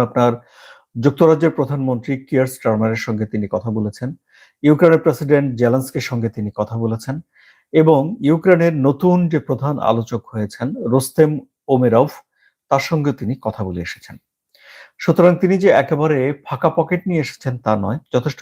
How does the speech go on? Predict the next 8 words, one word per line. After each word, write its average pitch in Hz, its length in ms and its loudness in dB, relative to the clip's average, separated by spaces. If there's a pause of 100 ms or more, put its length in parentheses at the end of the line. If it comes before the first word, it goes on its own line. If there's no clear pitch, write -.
পরিমাণে 135 300 0 (120)
আলাপ 123 260 0
আলোচনা 107 340 -4
করেই 117 380 -2
তিনি 107 180 -4 (380)
এখন 123 180 -8 (640)
মিস্টার 127 260 0
পুতিনের 131 320 0